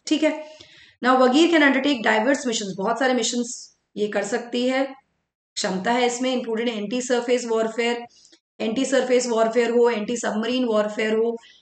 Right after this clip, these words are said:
intelligence gathering का काम भी कर सकती है, mine laying और, mine laying और सर्विलेंस मिशन जैसे काम भी ये कर सकती है। इसके इतने सारे missions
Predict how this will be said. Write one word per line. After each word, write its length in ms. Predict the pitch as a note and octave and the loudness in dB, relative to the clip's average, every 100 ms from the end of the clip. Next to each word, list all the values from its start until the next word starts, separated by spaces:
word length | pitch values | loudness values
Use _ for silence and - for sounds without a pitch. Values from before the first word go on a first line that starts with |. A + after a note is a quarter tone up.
| _ B3 | _ 0
intelligence 600 | B3 B3 B3+ B3+ C#4+ - | 2 4 4 6 4 4
gathering 380 | A#3 A3+ A#3+ | 2 2 0
का 80 | A#3+ | 0
काम 260 | A#3 G#3+ G#3+ | -2 -2 -2
भी 100 | A3 | -2
कर 120 | G#3+ | -4
सकती 420 | G#3+ G#3+ A#3 A#3 | -6 -8 -8 -2
है, 240 | C4+ E4+ E4 _ _ _ - | 2 2 -2 _ _ _ -4
mine 340 | G#3+ A3+ C#4+ D#4 | 2 4 6 6
laying 400 | C4 A#3+ B3 D4 | 6 4 4 2
और, 180 | D#4 | 2
mine 240 | A#3+ A3+ B3+ | 0 0 2
laying 260 | B3+ C#4 | 2 4
और 80 | F4 | 4
सर्विलेंस 760 | F#4+ - - A#3 A3+ C4 C4+ C4+ | 2 0 -2 0 2 2 0 0
मिशन 280 | A3+ A3+ A3 | -4 -4 -4
जैसे 280 | G#3+ F#3+ G#3 | -4 -4 -6
काम 200 | F#3+ F3+ | -6 -6
भी 280 | F3+ G3 C4+ | -6 -2 -2
ये 140 | E4+ - _ _ - | -4 -10 _ _ -2
कर 100 | A#3+ | -2
सकती 340 | A#3 G#3+ - | 0 -4 -2
है। 60 | G#3 | -4
इसके 240 | G3 C4 | -2 -6
इतने 260 | B3+ B3+ C4 | -6 -2 -2
सारे 200 | C4 A#3+ | 0 0
missions 280 | A3 A#3 | -2 -4